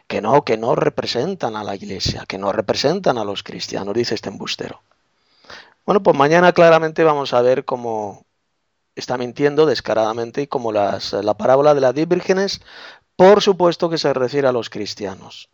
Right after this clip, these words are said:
¿eh? Cristianos falsos, representados por las cinco vírgenes que no eran prudentes, ¿eh? Las que se durmieron y no esperaban al Señor,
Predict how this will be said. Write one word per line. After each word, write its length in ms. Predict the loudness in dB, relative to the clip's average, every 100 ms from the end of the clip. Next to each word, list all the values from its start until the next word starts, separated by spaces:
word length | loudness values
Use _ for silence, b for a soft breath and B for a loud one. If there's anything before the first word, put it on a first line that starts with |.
| -10
¿eh? 160 | -8
Cristianos 480 | -8 -8 2 2 2
falsos, 640 | 4 6 6 2 -2 -2 -8 B B B B
representados 840 | 0 2 4 2 -2 -2 2 2 2
por 160 | 0
las 160 | 0 0
cinco 360 | -4 -10 -6 -4
vírgenes 520 | -4 -6 -6 -4 -4
que 380 | -2 0 0 -4
no 120 | -4
eran 160 | -4
prudentes, 680 | -4 -2 -2 0 0 0 -6 -8
¿eh? 160 | -4
Las 160 | -2 -2
que 180 | -6 -8
se 100 | -6
durmieron 540 | -6 -2 2 2 2
y 60 | -2
no 80 | -10
esperaban 420 | -8 2 2 2
al 120 | -2
Señor, 420 | -4 -4 0 -2